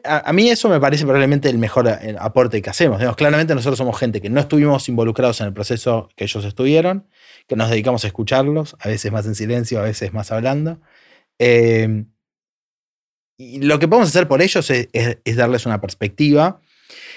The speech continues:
tal vez una perspectiva entrenada, que es una perspectiva entrenada en aquello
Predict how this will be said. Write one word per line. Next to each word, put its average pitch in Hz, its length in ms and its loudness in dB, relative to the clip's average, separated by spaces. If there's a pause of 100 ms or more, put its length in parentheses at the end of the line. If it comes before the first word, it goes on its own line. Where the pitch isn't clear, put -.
(920)
tal 160 140 2
vez 196 160 4
una 180 120 2
perspectiva 139 420 0
entrenada, 113 520 0
que 117 60 -8
es 123 80 -4
una 143 120 2
perspectiva 156 680 2
entrenada 131 680 0
en 123 260 -4
aquello 170 680 0